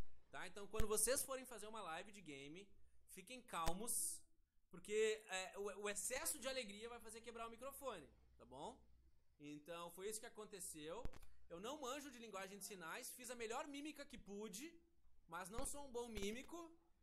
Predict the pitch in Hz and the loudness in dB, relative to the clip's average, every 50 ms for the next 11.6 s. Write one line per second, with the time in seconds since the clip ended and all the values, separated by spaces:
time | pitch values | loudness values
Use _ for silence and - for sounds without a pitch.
0 | - - - - - - - - - - 233 240 240 226 - - 247 262 277 302 | -20 -20 -20 -20 -20 -20 -20 -20 -16 -12 -8 -6 -6 -6 -6 -4 -4 -4 -2 -2
1 | 311 302 262 - - - 240 247 262 285 277 302 - - 285 277 - - 269 277 | -2 -2 -2 -2 -2 -2 0 0 0 0 -2 -4 -8 -6 -4 -4 -2 -2 0 0
2 | 285 294 311 - - - - - - - - - - - - - - - - - | -2 -2 -4 -8 -10 -12 -12 -12 -14 -18 -20 -20 -20 -20 -20 -20 -20 -20 -20 -20
3 | - - - - - 185 175 - - 233 247 262 254 247 - - 214 208 214 220 | -20 -20 -20 -14 -10 -10 -8 -6 -6 -4 -2 -2 0 -2 0 0 0 0 0 0
4 | 220 254 254 254 - - - - - - - - - - - - - - - - | 0 -2 -2 -2 -2 -4 -6 -8 -12 -18 -20 -20 -20 -20 -20 -20 -20 -20 -20 -20
5 | - - - - - - - - - - - - - - - - - - - - | -20 -20 -20 -20 -20 -20 -20 -20 -20 -20 -20 -20 -20 -20 -20 -20 -20 -20 -20 -20
6 | - - - - - - - - - - - - - - - - - - - - | -20 -20 -20 -20 -20 -20 -20 -20 -20 -20 -18 -18 -18 -18 -18 -20 -20 -20 -20 -20
7 | - - - - - - - - - - - - - - - - - - - - | -20 -20 -20 -20 -20 -20 -20 -20 -20 -18 -20 -18 -18 -18 -18 -18 -18 -18 -20 -20
8 | - - - - - - - - - - - - - - 160 143 120 107 - - | -20 -20 -20 -20 -20 -20 -20 -20 -20 -18 -18 2 10 12 12 12 12 12 12 12
9 | - - - - - - - 143 123 104 95 - - - - - - 147 127 113 | 12 12 12 12 12 12 12 12 12 12 12 12 10 10 10 12 12 12 12 12
10 | 104 - - - - - - - - - 160 131 113 101 - - - - - - | 12 6 0 -6 -10 -12 -12 6 12 12 12 12 12 12 8 -2 -8 -12 -14 -14
11 | - - - - - - - 175 156 131 110 107 | -14 -14 -12 -10 -2 6 10 12 12 12 12 8